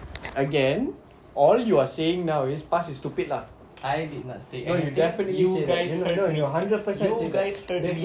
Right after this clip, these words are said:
Speaker 1: insinuation
Speaker 2: Well
Speaker 1: is
Speaker 2: and
Speaker 1: there.
Speaker 2: clear.
Speaker 1: The insinuation is there.
Speaker 2: No.
Speaker 1: Definitely there.
Speaker 2: No.
Speaker 1: Hundred percent there.
Speaker 2: Let's just move on to another fact.
Speaker 1: Okay.
Speaker 2: Okay, this much common lah. Husband and wife referring to one another as brother and sister.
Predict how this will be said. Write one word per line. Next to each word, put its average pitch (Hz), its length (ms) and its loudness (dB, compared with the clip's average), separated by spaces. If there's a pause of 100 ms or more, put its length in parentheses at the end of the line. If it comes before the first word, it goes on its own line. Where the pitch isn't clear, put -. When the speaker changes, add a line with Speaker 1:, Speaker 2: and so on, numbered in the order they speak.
Speaker 1:
insinuation 208 560 0
Speaker 2:
Well 156 140 4
Speaker 1:
is 160 100 4
Speaker 2:
and 151 60 2
Speaker 1:
there. 139 180 2
Speaker 2:
clear. 117 260 -4 (140)
Speaker 1:
The 165 120 8 (120)
insinuation 214 920 0
is 135 100 -10
there. 127 220 -4
Speaker 2:
No. 120 340 -4 (400)
Speaker 1:
Definitely 147 540 -4
there. 120 160 -8 (240)
Speaker 2:
No. 113 240 -6 (100)
Speaker 1:
Hundred 156 240 -6
percent 135 160 -8
there. 127 80 -10
Speaker 2:
Let's 196 160 -2
just 220 160 0
move 180 240 0
on 175 160 -2
to 151 140 -2
another 120 240 -4
fact. - 240 -10 (100)
Speaker 1:
Okay. 127 160 -10 (1080)
Speaker 2:
Okay, 113 100 -12
this 117 160 -12
much 127 220 -10
common 107 260 -4
lah. 90 160 -6 (640)
Husband 147 320 -4
and 147 240 -4
wife 151 240 -2
referring 135 480 -6
to 123 140 -8 (260)
one 123 160 -4
another 117 320 -6
as 120 240 -8
brother 110 240 -2
and 107 160 -8
sister. 104 320 -14